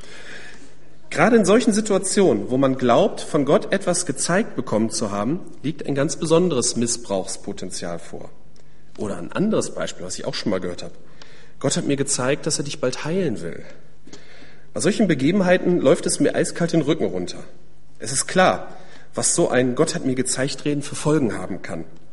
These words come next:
Man setzt damit anderen Menschen damit ungeheuer unter Druck, was sicherlich nicht im Sinne Jesu ist. Hier auf Erden kann sich jeder Mensch irren.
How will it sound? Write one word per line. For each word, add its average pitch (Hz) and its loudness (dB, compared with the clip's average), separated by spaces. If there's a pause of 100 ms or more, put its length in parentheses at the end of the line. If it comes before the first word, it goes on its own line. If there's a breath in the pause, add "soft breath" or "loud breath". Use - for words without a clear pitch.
(380 soft breath)
Man 120 2
setzt 156 0
damit 147 4
anderen 151 4
Menschen 151 2
damit 135 0
ungeheuer 175 4
unter 151 0
Druck, 117 -2 (520 soft breath)
was - -2
sicherlich 165 0
nicht - 0
im 147 -2
Sinne 127 0
Jesu 107 -2
ist. - -8 (1040 soft breath)
Hier 165 8
auf - 0
Erden 180 2
kann 160 0
sich 147 -6
jeder 160 4
Mensch 147 0
irren. 104 0